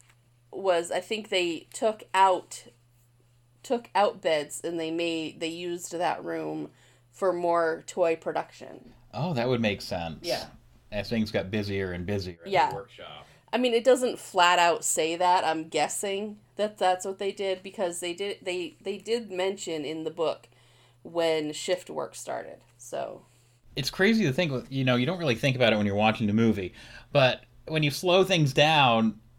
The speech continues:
Speaker 2: and examine it like we're doing,
Speaker 1: Mm-hmm.
Speaker 2: like, man, they made all those beds. Each one of these beds, and they're, like, carved out of wood.
Speaker 1: Mm-hmm.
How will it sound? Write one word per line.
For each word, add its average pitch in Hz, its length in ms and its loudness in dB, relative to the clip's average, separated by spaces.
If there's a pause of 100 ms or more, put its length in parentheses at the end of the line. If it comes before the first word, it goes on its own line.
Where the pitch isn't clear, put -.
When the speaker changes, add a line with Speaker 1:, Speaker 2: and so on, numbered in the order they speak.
(120)
Speaker 2:
and 131 180 0
examine 135 360 2
it 127 100 4
like 117 200 0
we're 131 160 6
doing, 101 480 2
Speaker 1:
Mm-hmm. 175 420 -8
Speaker 2:
like, 151 200 -2 (240)
man, 202 480 4
they 226 140 4
made 214 320 4
all 180 220 -4
those 165 300 6
beds. 131 720 2 (1080)
Each 220 280 2
one 233 80 6
of 202 60 4
these 180 180 6
beds, 170 320 6
and 156 80 4
they're, 143 100 2
like, 147 200 2
carved 135 440 2
out 135 160 6
of 113 160 4
wood. 107 440 2 (120)
Speaker 1:
Mm-hmm. 196 480 -8